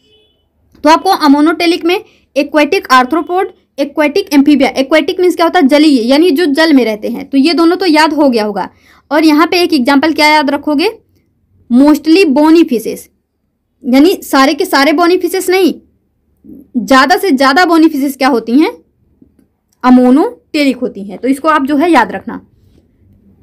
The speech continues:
नेक्स्ट क्या है, यूरियोटेलिक, यानी जिनमें जो है वेस्ट प्रोडक्ट के रूप में क्या बनेगा, यूरिया बनेगा। तो इनको हम क्या बोलेंगे, यूरियोटेलिक। और इनमें कौन कौन से आते हैं,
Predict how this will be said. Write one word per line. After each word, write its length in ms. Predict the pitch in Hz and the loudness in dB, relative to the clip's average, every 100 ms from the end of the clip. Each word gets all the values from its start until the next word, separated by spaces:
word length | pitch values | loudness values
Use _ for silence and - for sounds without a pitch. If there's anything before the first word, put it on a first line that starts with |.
| _ - - _ - | _ -20 -20 _ 2
नेक्स्ट 280 | 262 370 - | 2 2 -2
क्या 140 | 370 | 0
है, 220 | 330 403 | 2 2
यूरियोटेलिक, 1000 | 254 269 302 311 370 415 - 320 254 - _ _ - | 2 2 2 2 0 0 0 0 0 -4 _ _ -6
यानी 240 | 269 330 359 | -2 0 0
जिनमें 440 | 302 302 320 381 | 2 2 2 0
जो 140 | 339 | -2
है 180 | 311 349 | 0 -2
वेस्ट 340 | 277 311 349 - | 0 -2 -4 -8
प्रोडक्ट 420 | 294 294 302 311 311 | -4 0 0 -2 -2
के 100 | 311 | 0
रूप 120 | 294 | 2
में 180 | 311 311 | 2 2
क्या 120 | 294 | 0
बनेगा, 360 | 285 294 330 466 _ _ - | 2 0 0 -4 _ _ -12
यूरिया 520 | 220 262 339 339 339 | 0 4 4 4 2
बनेगा। 440 | 240 214 202 185 - _ _ _ _ | 0 -4 -8 -10 -12 _ _ _ _
तो 180 | 330 - | -8 -2
इनको 280 | 294 285 294 | 2 2 4
हम 160 | 330 330 | 2 2
क्या 140 | 320 | 2
बोलेंगे, 300 | 302 320 349 | 2 2 2
यूरियोटेलिक। 880 | 294 262 262 294 381 262 262 403 - _ _ 269 | 0 0 0 0 0 0 2 0 -4 _ _ -4
और 120 | 302 | 0
इनमें 260 | 285 320 | 2 2
कौन 200 | 349 330 | 2 0
कौन 200 | 330 339 | 2 2
से 100 | 320 | 2
आते 200 | 320 302 | 0 0
हैं, 220 | 311 330 | 0 0